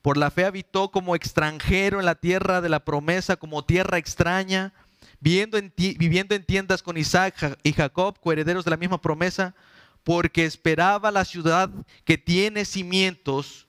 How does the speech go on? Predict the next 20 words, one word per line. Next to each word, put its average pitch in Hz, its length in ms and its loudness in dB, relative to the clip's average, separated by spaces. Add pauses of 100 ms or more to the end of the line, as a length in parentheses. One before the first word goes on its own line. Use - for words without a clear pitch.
(420)
cuyo 170 340 0
arquitecto 160 680 -2
y 165 40 -6
constructor 147 640 -4
es 131 120 -4
Dios". 127 540 -10 (400)
No 160 140 -2
es 196 100 -2
este 190 180 -4
mundo, 165 280 -6
hermanos. 123 480 -12 (1500)
La 131 100 4
ciudadanía 139 640 0
a 180 40 2
la 175 120 0
cual 165 320 -4
pertenecemos 143 1120 -2
no 151 220 -2
es 180 180 -4
esta, 143 460 -4